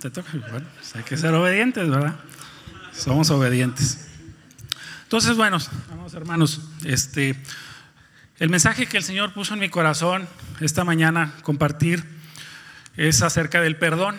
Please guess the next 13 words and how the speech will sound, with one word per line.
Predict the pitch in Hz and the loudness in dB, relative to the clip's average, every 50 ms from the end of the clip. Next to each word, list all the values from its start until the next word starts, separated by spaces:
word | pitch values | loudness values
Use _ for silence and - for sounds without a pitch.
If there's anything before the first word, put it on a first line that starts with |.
| - - - - - - - _ _ _ _ - - | -10 -18 -20 -20 -20 -20 -20 _ _ _ _ -20 -14
¿sí? | - - 147 160 156 - - - - - - - - - - - - - - - | -8 -4 -4 -4 -4 -6 -10 -14 -16 -16 -16 -16 -18 -20 -20 -20 -20 -20 -14 -6
Eh, | - 151 143 151 151 151 151 151 151 151 156 156 - 165 | -2 0 2 4 4 4 2 2 2 2 2 0 0 0
y | 175 | 0
la | 160 180 | 2 2
verdad | 175 175 180 202 208 | 4 4 4 4 2
es | 208 - | 2 0
que | - - 220 208 208 202 170 156 - - - - - - - | -2 0 2 2 2 2 0 -4 -8 -14 -18 -20 -20 -18 -10
hemos | 190 175 180 190 - | -8 -6 -4 -2 -2
escuchado | 185 156 - 160 147 - 175 170 175 175 | -2 -2 -4 -4 -4 -2 -2 0 0 0
hablar | 175 175 170 165 | 2 2 0 0
mucho | 165 165 185 190 - - 185 | 0 -2 -4 -4 -4 -2 0
del | 170 156 147 | 0 0 0
perdón. | 151 143 131 131 143 147 165 196 | -2 -6 -6 -4 -2 -2 -2 -2